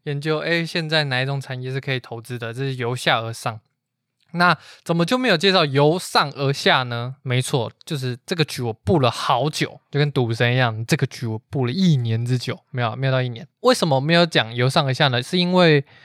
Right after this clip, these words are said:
那时候大家都还没有学到如何观察总体，总，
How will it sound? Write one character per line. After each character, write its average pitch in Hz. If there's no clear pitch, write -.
那 202
时 160
候 151
大 156
家 139
都 170
还 139
没 143
有 143
学 127
到 135
如 139
何 156
观 156
察 123
总 147
体， -
总， 143